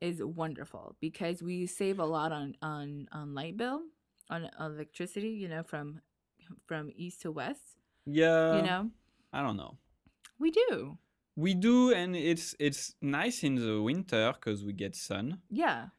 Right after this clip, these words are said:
Speaker 2: And also, I'm not entirely sure, but I really think that over here,
Speaker 1: Mm-hmm.
Speaker 2: north, south-north
Speaker 1: Mm-hmm.
Speaker 2: orientation is better.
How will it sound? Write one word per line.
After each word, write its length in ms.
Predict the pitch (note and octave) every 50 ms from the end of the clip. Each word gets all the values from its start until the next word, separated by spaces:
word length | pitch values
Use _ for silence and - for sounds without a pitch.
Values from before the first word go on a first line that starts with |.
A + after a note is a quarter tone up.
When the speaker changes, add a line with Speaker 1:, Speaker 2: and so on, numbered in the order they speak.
| _ _ -
Speaker 2:
And 160 | D3 D3+ E3
also, 260 | F3+ G3 F#3+ G3+ G3+
I'm 100 | - C3+ D3
not 160 | F3+ G#3 -
entirely 320 | D#3+ C#3 - C3 A2 G#2
sure, 140 | G#2 - C3 A#2
but 200 | C3+ D3 - - -
I 100 | B2+ B2+
really 400 | C3 C3+ C#3 E3+ G3 G#3 F#3+ F3
think 320 | E3 - - C#3+ C3+ C3+ B2+
that 200 | A#2 A2 A2 -
over 280 | - A#2 G#2+ A2 A2+ G2+ -
here, 220 | A#2+ B2+ C#3+ D3+
Speaker 1:
Mm-hmm. 400 | E3 - - - E3 E3+ A#2 A2+
Speaker 2:
north, 440 | A2+ A#2+ A#2+ A#2 - - - - - _ -
south-north 680 | - - - C#3 C3 C3 C3 - - C3+ C3 C#3 -
Speaker 1:
Mm-hmm. 180 | - - - A#2+
Speaker 2:
orientation 500 | B2 B2 B2+ - C3+ B2 - - B2+ A#2+
is 140 | A2+ G#2 A#2
better. 300 | - - - - -